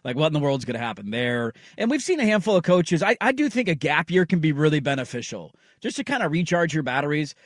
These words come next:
Like, for Doug Peterson, things got hairy at the end in Philadelphia, and it was kind of a rough ending of Carson Wentz. Remember his last game in Philly was the game that he, he kind of purposely tanked, and he took Jalen Hurts out. Remember that?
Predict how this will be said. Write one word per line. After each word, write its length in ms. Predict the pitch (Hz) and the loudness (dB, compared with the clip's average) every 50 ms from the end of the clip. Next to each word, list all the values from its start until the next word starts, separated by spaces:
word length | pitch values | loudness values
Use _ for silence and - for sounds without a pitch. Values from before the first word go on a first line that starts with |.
| _ _ - | _ _ -2
Like, 140 | 202 190 | -2 2
for 100 | - 240 220 | 2 2 4
Doug 240 | 233 294 285 254 - | 4 4 2 4 0
Peterson, 460 | 180 190 202 226 202 - 202 196 170 | 0 2 2 0 0 0 0 -2 0
things 260 | - 190 196 190 - | -2 -2 -2 -2 -2
got 180 | - 190 170 143 | -2 -2 -2 0
hairy 360 | 139 151 160 165 165 165 165 | 0 0 2 2 2 2 0
at 100 | 165 - | 0 0
the 120 | - 151 | -2 -2
end 120 | 151 156 156 | 0 0 -2
in 80 | 151 139 | -2 -4
Philadelphia, 840 | - 147 151 147 139 131 127 139 139 - - 147 151 147 151 151 - _ _ _ _ _ _ _ | -2 -2 -2 0 0 0 0 0 0 0 -2 0 0 0 0 -2 -4 _ _ _ _ _ _ _
and 280 | 147 151 151 147 151 156 | -4 0 0 2 2 2
it 60 | 156 | 0
was 120 | 151 151 - | -2 -2 0
kind 160 | - 180 175 | 0 0 2
of 60 | 160 | 2
a 60 | 151 | 0
rough 360 | 139 131 147 147 151 147 - - 139 | 0 0 2 2 0 0 -2 -2 0
ending 380 | 151 151 147 147 151 151 143 135 | 0 0 2 2 0 0 0 -2
of 80 | 120 | -4
Carson 380 | - 156 156 151 - - 160 143 | -2 0 0 0 0 0 -2 0
Wentz. 280 | 139 143 147 131 - | 0 0 -2 -2 -2
Remember 160 | 180 226 269 294 | -4 -4 -2 -4
his 180 | 302 247 160 | -4 -4 -4
last 300 | 170 156 151 180 180 - | -4 -2 0 -2 -2 -2
game 220 | - 165 170 175 170 | -2 -2 0 0 0
in 60 | 147 | -2
Philly 460 | - - 156 156 160 147 135 123 - - _ - - - _ | 0 0 0 2 2 0 0 -2 -6 -10 _ -20 -20 -20 _
was 220 | _ 139 156 139 117 | _ -2 -2 0 2
the 80 | 156 | 0
game 540 | 147 139 147 151 156 156 156 151 147 151 127 143 | 2 4 4 4 4 4 4 4 2 0 -2 -2
that 200 | 143 143 135 127 | -2 -2 0 0
he, 180 | 147 151 123 - | 0 -2 -2 0
he 160 | - 143 143 | 0 0 0
kind 220 | 147 - 160 202 208 | 0 0 0 0 0
of 60 | - | 2
purposely 420 | - 165 160 202 180 - 180 156 | 2 2 2 2 -2 0 0 -2
tanked, 400 | - - - 127 135 147 165 160 | -2 -2 -6 -4 -2 -2 -2 -4
and 80 | 151 135 | -4 -6
he 60 | 123 | -6
took 220 | - - 165 156 | -2 -2 -2 -2
Jalen 280 | - 160 156 165 160 143 | 0 -2 0 0 0 -2
Hurts 300 | 131 143 160 156 - 160 | 0 0 -2 0 0 0
out. 200 | 147 147 156 151 | 0 0 0 -2
Remember 180 | 147 180 214 180 | -2 -6 -4 -2
that? 260 | 170 180 196 196 | -2 -2 -2 -2